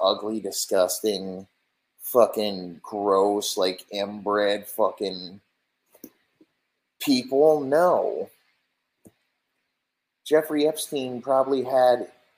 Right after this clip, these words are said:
like, a fucking, uh, he probably was, like, director of photography at Playboy, and they had to have the best hair and nails and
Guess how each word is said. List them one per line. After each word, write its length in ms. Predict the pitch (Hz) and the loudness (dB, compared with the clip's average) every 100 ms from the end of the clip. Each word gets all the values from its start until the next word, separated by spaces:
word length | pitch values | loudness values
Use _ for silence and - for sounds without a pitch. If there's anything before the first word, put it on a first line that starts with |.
| _ | _
like, 200 | 123 120 | -2 0
a 60 | 113 | -4
fucking, 600 | - 143 143 127 110 107 | -2 -2 -2 -4 -4 -2
uh, 560 | 101 104 98 95 92 - _ _ _ | 0 2 2 2 -2 -6 _ _ _
he 100 | 156 | -10
probably 400 | 156 170 156 143 | -4 0 0 0
was, 180 | 131 131 | -2 -2
like, 160 | 127 - | -4 -4
director 480 | 113 117 127 139 117 | -2 0 0 -2 -2
of 120 | - | -4
photography 800 | 92 - 113 123 117 107 92 87 | -8 -6 -4 -4 -6 -10 -8 -8
at 120 | - | -6
Playboy, 720 | - 120 127 92 73 58 69 _ _ _ _ _ _ _ | -2 0 0 -2 -4 -4 -10 _ _ _ _ _ _ _
and 120 | 107 107 | -6 -4
they 120 | 110 | -2
had 260 | 127 110 | 0 0
to 80 | 104 | 0
have 300 | 113 107 104 | 2 4 2
the 100 | 101 - | -2 -2
best 340 | 120 117 - - | 2 2 2 -4
hair 560 | 131 117 107 101 92 | -2 0 0 -2 -4
and 200 | 90 95 | -8 -10
nails 720 | 113 117 113 104 95 87 92 | -4 -2 -2 0 0 -2 -6
and 120 | 90 | -12